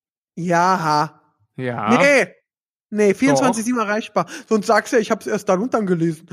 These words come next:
Speaker 1: Ich war
Speaker 2: Nein,
Speaker 1: drei
Speaker 2: das kannst
Speaker 1: Tage auf Ibiza.
Speaker 2: Das kannst du doch prüfen, wann ich's gelesen hab.
Speaker 1: Machst, hast du blaue Haken an?
Speaker 2: Ja, klar.
Speaker 1: Ich auch. Okay, das kriegen wir
Speaker 2: Schon
Speaker 1: schon hin. Das
Speaker 2: immer
Speaker 1: kriegen wir
Speaker 2: angehabt.
Speaker 1: Der, der Pascal lässt sich da was einfallen. Für fünfzig Euro macht er alles.
Speaker 2: Okay.
Speaker 1: Das ist super.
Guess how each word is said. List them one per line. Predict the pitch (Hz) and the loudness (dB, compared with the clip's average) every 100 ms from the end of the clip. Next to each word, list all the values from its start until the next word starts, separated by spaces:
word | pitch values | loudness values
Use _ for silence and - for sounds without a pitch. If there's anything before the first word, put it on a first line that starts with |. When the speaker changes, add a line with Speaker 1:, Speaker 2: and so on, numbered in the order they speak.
| 202 | -10
Speaker 1:
Ich | 196 175 | -6 0
war | 202 | 2
Speaker 2:
Nein, | 160 | 2
Speaker 1:
drei | 156 | 2
Speaker 2:
das | 208 | 2
kannst | 196 | 2
Speaker 1:
Tage | 190 | 0
auf | - | -2
Ibiza. | 190 254 - 160 | -8 -8 -2 -2
Speaker 2:
Das | 147 - | -2 -4
kannst | 175 175 | -6 -4
du | |
doch | 165 143 | -4 -6
prüfen, | - 240 262 131 | -8 -6 -4 -6
wann | 127 | -6
ich's | 120 - | -6 -8
gelesen | 117 117 117 113 | -6 -6 -6 -6
hab. | 107 _ _ _ _ _ - | -8 _ _ _ _ _ -8
Speaker 1:
Machst, | 180 - | -6 -4
hast | 233 - | -6 -2
du | |
blaue | 240 247 226 | 2 2 4
Haken | 240 233 190 | 0 -2 -4
an? | 285 - _ _ _ _ _ | -6 -8 _ _ _ _ _
Speaker 2:
Ja, | 113 | -10
klar. | 110 135 147 113 - - - _ - | -4 -2 -2 -2 -12 -20 -20 _ -16
Speaker 1:
Ich | - | -10
auch. | - 160 _ _ _ _ - | -8 -8 _ _ _ _ -10
Okay, | 254 277 | -8 -4
das | 220 - | -4 -2
kriegen | 226 | -2
wir | 208 | 0
Speaker 2:
Schon | 127 | 0
Speaker 1:
schon | 156 | 2
hin. | 151 | 2
Das | |
Speaker 2:
immer | 127 | 2
Speaker 1:
kriegen | 110 127 | 2 -2
wir | 123 | -2
Speaker 2:
angehabt. | 110 - - | -4 -6 -10
Speaker 1:
Der, | - | -10
der | - - 196 | -6 -2 2
Pascal | 202 185 226 233 | 0 2 2 4
lässt | 214 208 - | 2 -2 -4
sich | 208 | -4
da | 208 | 0
was | 185 160 | 0 2
einfallen. | 175 175 165 | -2 -2 -4
Für | 175 | -4
fünfzig | 240 - - | -4 -2 2
Euro | 185 190 | 2 4
macht | 175 - | 2 0
er | 151 | -2
alles. | 143 131 - _ _ _ _ _ _ - | -2 -4 -12 _ _ _ _ _ _ -10
Speaker 2:
Okay. | 127 120 101 _ _ _ _ _ - | -8 -6 -8 _ _ _ _ _ -8
Speaker 1:
Das | 175 | -6
ist | 165 | -6
super. | 165 139 139 - | -6 -4 -6 -8